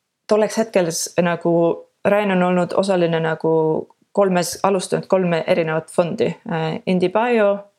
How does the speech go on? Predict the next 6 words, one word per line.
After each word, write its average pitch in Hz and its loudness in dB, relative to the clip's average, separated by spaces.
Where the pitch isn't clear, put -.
ähm, 160 -2
Babel 185 0
Ventures 185 -2
ja 165 2
siis 165 -4
nüüd 156 -6